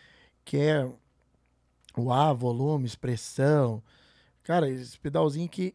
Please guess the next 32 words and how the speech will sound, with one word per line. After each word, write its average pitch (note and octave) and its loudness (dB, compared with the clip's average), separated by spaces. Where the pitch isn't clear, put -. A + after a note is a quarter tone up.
é E3 -2
maravilhoso. E3+ 0
Pra D3 -6
quem E3 -8
tá E3 -6
querendo D3+ -4
incrementar C#3+ -4
Ampero C#3 -6
dois, C#3+ -8
cara, B2+ -2
sensacional. C#3+ -6
Compensa C#3+ -4
demais. A#2+ -6
Não F3+ -2
somente G3 -4
Ampero D3 -2
dois, A2 -4
né? C3+ -4
Dá B2+ -4
pra C#3+ -8
utilizar D#3 -6
em - -4
outros D3+ -6
pedaleiros, C#3 -4
mas B2+ -8
fica D#3+ -12
bem D3 -6
bonitão D#3+ -6
ali B2 -6
com C3+ -4
Ampero, A2+ -2
né? G#2 -4